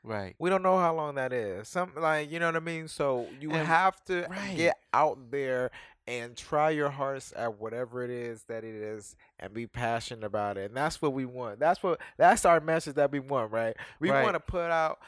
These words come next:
Speaker 2: no matter what it is, you get out there, you try to do it.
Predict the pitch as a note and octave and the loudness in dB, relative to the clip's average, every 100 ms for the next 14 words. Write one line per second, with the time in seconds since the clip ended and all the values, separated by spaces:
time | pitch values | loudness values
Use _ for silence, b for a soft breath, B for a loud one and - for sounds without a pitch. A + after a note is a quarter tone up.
0 | B - D#3 D#3 D#3 D#3 D3 D#3 D#3+ D#3+ | B -10 -4 -2 2 2 2 0 0 -2
1 | D3 D#3+ F3 F3 D#3+ D3+ - D#3 C#3+ C#3+ | -6 -16 -16 -6 -4 -4 -4 -4 -4 -8
2 | C#3+ - C#3+ B2+ A2+ B2+ A#2+ G2 | -12 -2 0 0 -2 -4 -2 -4